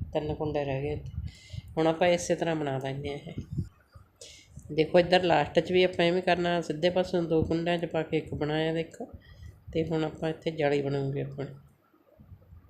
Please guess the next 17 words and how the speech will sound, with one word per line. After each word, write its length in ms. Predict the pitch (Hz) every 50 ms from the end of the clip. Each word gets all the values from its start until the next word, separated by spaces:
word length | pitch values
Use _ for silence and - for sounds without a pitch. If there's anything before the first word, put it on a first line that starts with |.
| - - - _ _ - - - - - - - - - - - - - - - - - - _ _ _ - - - - - _ _ - - - - - - - - - - - - - - - - - - - - - - - - - - - - - - -
ਤੇ 60 | - - - -
ਇੱਧਰ 260 | 160 156 156 180 180
ਆਪਾਂ 240 | 175 175 - 175 170
ਨਹੀਂ 180 | 165 165 180
ਬਣਾਉਣਾ 440 | 180 175 175 170 165 165 165 165 165
ਗਾ, 80 | 170 175
ਨਾ 140 | 170 160
ਹੀ 100 | 170 175
ਜਾਲੀ 280 | 165 165 151 147 156 156
ਬਣਾ 200 | 147 156 160 165
ਕੇ, 140 | 160 160 170
ਇੱਧਰ 220 | 165 160 165 170
ਇੱਕ 240 | 170 165 - - 160
ਜਾਲੀ 240 | 156 160 156 156 151
ਥੱਲੇ 280 | 151 156 143 143 151
ਬਣਾਈ, 220 | 147 156 160 160 160
ਇੱਕ 220 | 156 - - -